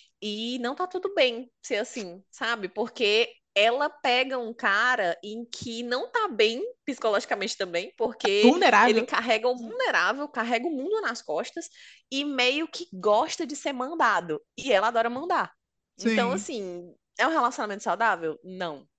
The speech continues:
Speaker 1: Se você acha que é saudável, você tá doida também. Então,
Speaker 2: É, você não é
Speaker 1: assim,
Speaker 2: normal também, igual ela.
Speaker 1: você não é normal. E não tá tudo bem não ser normal.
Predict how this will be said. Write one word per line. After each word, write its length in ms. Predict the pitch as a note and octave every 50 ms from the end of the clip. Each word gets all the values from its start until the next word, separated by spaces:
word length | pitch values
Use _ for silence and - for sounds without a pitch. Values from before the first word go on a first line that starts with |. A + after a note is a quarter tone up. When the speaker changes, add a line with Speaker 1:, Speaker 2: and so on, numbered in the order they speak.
| _ _ _ _ _
Speaker 1:
Se 120 | - -
você 240 | F3+ F#3 A#3 - C4
acha 180 | G#3 - - A3+
que 80 | -
é 60 | F#3+ F#3
saudável, 560 | - E3 C3+ - G3 G3+ F#3 E3+ D#3 C#3+ - E3+
você 240 | F3 D#3+ - E3+
tá 140 | D#3 - E3+
doida 300 | F3+ E3 D#3+ D#3+ D#3 D#3+
também. 320 | - E3+ F3 E3 - - _ _ _ _ _ _ -
Então, 240 | C4 G#3+ - - G#3+ A3
Speaker 2:
É, 100 | G#3 G3+ A#3 C4 C#4
você 260 | C4 A3+ A3 - B3+
não 140 | B3+ B3+ B3+
é 60 | C4+
Speaker 1:
assim, 80 | C4+ C#4
Speaker 2:
normal 420 | D4+ D4+ D4 C#4+ C#4+ C4 A#3+ A#3+
também, 340 | A#3+ C4+ C4 B3+ A3 G3 G3 G#3+
igual 220 | A3+ A3+ G#3 G#3+
ela. 160 | G#3+ F#3 -
Speaker 1:
você 120 | - G#3+ G3+
não 220 | G3 G3 G#3 G#3+
é 60 | G#3
normal. 480 | G#3 G3+ B3 B3 A#3+ G3+ E3+ C#3 C#3+ - -
E 100 | - A3+
não 140 | G#3+ F3+ F3
tá 180 | - - A3+
tudo 240 | - - A#3 B3+ D4 -
bem 380 | D#4 C#4+ B3+ A#3+ C#4+ F4+ - _ -
não 140 | G3 F#3 -
ser 180 | - C#4 C#4
normal. 340 | B3+ C4 - D#3 - G3+